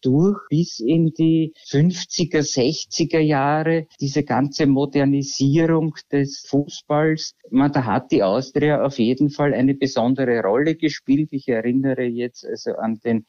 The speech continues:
äh, ersten privaten Sponsor bei einem Fußballverein mit dem Herrn Mortner Markov und mit, mit dem Schwächerter Bier und mit dem ersten Sponsor-Logo auf dem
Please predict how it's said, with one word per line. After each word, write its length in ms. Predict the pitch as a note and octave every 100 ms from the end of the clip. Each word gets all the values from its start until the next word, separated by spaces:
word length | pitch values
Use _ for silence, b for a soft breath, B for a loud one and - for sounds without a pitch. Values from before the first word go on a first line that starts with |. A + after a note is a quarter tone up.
| -
äh, 600 | A2+ A2+ A#2 G#2+ - A2
ersten 440 | A#2+ B2 - C3
privaten 800 | C3+ B2+ G#2 G2 A#2 - B2+ B2 C3+
Sponsor 880 | - - B2 D3+ D3 - D3 D3+
bei 180 | D3+ D3+
einem 320 | A2 C3 C#3+
Fußballverein 1000 | C#3 C3+ D3 - C#3 C3+ - C3 B2+ C3+
mit 240 | C3+ C3 -
dem 120 | B2+
Herrn 420 | B2 B2+ B2+ B2+
Mortner 440 | A#2 A#2+ B2+ C3 A#2
Markov 640 | A2 A#2 - - C#3 C3
und 180 | A#2+ A#2+
mit, 200 | B2 A#2
mit 240 | - A#2+ -
dem 120 | B2
Schwächerter 640 | - A#2+ C#3 - D3 C#3+
Bier 460 | C3+ C3+ C#3 D3 F2+
und 160 | B2+
mit 220 | B2 B2 -
dem 120 | B2+
ersten 560 | - A#2 B2 - C3 A#2+
Sponsor-Logo 1600 | B2 C#3+ D3+ C#3+ C#3 - A2+ A2+ B2 C#3 D#3 D3 D3+ C#3 C#3 -
auf 380 | B2 A#2+ - - -
dem 340 | A#2+ A2+ A2